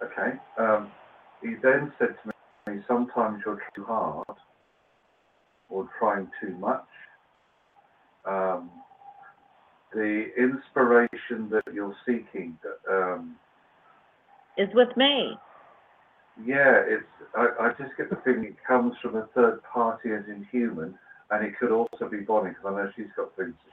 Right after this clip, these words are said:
Speaker 1: share with you. But I also feel there's another word of mouth coming in.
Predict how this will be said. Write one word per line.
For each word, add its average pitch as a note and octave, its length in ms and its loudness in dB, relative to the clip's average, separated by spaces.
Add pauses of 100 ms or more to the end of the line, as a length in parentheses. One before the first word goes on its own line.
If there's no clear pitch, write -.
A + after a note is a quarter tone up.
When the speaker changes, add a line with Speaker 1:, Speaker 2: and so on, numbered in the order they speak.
Speaker 1:
share A#2 200 0
with D#2+ 160 -10
you. E2 240 -10 (580)
But A2 80 0
I G2+ 160 2
also A2+ 480 2
feel G#2+ 180 2
there's G2 160 -2
another G#2+ 400 0
word G#2 300 -2
of G2 180 -8
mouth G2+ 300 -4 (180)
coming F2+ 300 -8
in. F2 300 -14